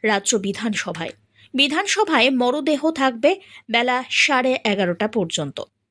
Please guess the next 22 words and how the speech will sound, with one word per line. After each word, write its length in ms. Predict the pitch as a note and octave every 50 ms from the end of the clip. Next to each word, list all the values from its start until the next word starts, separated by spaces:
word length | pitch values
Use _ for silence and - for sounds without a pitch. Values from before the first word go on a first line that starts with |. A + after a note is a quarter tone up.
| _ _ -
সেখান 380 | - - B3 A3+ - F4 A#3+
থেকেই 420 | A#3 B3+ C4 - D4 G3 E3+ A#3+ A#3+ - - - - -
বেলা 260 | G3+ A#3 A3+ A#3+ B3
বারোটা 480 | A3 F#3+ G#3 G3 F#3 G#3+ A#3+ A#3+ D4 D4
নাগাদ 360 | D4 D4+ D4 C4 G#3 F3 - - - _ - A3
দেহ 360 | G#3 B3 C4+ C4 C4+ D#4 D#4+
নিয়ে 280 | D4 C4+ B3+ A#3+ A#3+ A#3
আসা 280 | A3 A3 - - D4+
হবে 360 | - - D4+ - G3 F3 F#3 - - - _ _ _ _ _ -
সিপিআইএম 600 | - - E4+ D#4+ E4 D#4+ D#4+ D#4+ D#4 D#4 D#4 D4
এর 180 | D#4+ D#4+ D#4+ D#4+ - - - _ -
রাজ্য 380 | B3 A3+ A3+ A#3+ A#3+ - C#4+ B3
দপ্তর 420 | A#3+ A3+ A3+ - - C4 D4 D4+ - -
আলিমুদ্দিন 560 | - A#3+ A#3 B3+ B3 A#3 G#3+ F#3 - F3+ E3
স্ট্রিটে। 440 | E3+ - - - B3 F#3 - - - _ _ _ _ _ _ -
সেখানেই 540 | - - - A#3 A3 - B3 A#3+ A#3+ C4+ D4
মরদেহ 540 | B3+ G#3+ G3+ G3+ G#3+ G#3+ A3+ A3+ A3 B3+ B3
শায়িত 360 | A#3 - - G#3+ F#3 F3+ -
থাকবে 500 | G3 F#3+ - F#3+ F#3 - - - C#4+ D4+
বিকেল 320 | A#3+ G#3 G#3+ A3 A3 G3+ G3+
তিনটে 360 | G3+ A#3 A3 A3 A3 A#3 A3
পর্যন্ত। 580 | A3+ F#3 D#3 D3 - - D3 D3 D#3 - D#3+